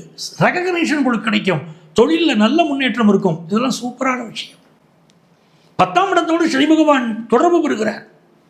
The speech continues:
வேலை பார்க்குற இடத்துல ஆட்டி படைப்பார். ஒர்க் ப்ரெஷர் இருக்கும், அதை ஏத்துண்டு செய்யணும். அந்த வேலையை நீங்க ஏத்துண்டு செய்யணும். "எனக்கு வேலையை கொடுக்குறாரே" அப்படின்னு கஷ்டப்படக்கூடாது.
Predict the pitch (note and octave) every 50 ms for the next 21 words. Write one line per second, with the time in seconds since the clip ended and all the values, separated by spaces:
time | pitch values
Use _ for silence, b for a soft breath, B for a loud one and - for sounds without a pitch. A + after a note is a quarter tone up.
0 | _ _ _ _ _ _ _ - - G3+ C4+ D#4 D4 C4 B3 G#3 A3+ G#3+ G#3+ A#3
1 | B3+ E4 E4+ C4 - - D#4+ - E4 - - - - B3+ A3 - A3+ G3+ - -
2 | - _ _ _ _ _ _ _ _ - C4 D4 - - - B3 A#3 G#3 - D4
3 | D4+ D4 C#4+ A#3 C#4 B3 G#3 - - F3+ F#3+ G#3 A3+ D4 E4+ - F4+ D#4+ D#4 C4+
4 | - A3 A3+ A3+ A#3+ A#3 G#3+ G3+ A3+ - - _ _ b b b b b b b
5 | D#3 D#3 C#3+ C#3+ G#3+ C4 E4 F4+ F#4 F#4 F4 E4+ D#4+ D4 C4 A3+ G#3+ A3 B3+ C4+
6 | D4 C4+ A#3+ G#3 A3+ A3 A3 G#3 G#3 - - - - - F3+ F#3+ E3 E3 G3+ C4
7 | D4 D4+ C#4+ C4 A3 - A#3 A#3 - C4+ C4 B3+ C4+ D4+ D4 B3+ - F#3 G3 C4+
8 | C#4+ C#4+ G#3+ G3+ - D#4+ D#4+ D#4+ C4 A#3+ G3+ G3+ F#3 D3+ -